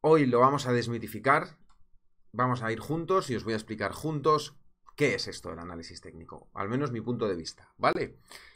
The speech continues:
Vale, antes de nada, os animo, voy a, a dejar esto limpito para que salgamos todos guapos,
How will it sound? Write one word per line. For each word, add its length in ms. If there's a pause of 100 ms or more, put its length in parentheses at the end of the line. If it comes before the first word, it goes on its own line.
(420)
Vale, 420
antes 320
de 100
nada, 500 (540)
os 220
animo, 400
voy 200
a, 300
a 40
dejar 220
esto 200
limpito 640
para 180
que 80
salgamos 380
todos 180
guapos, 500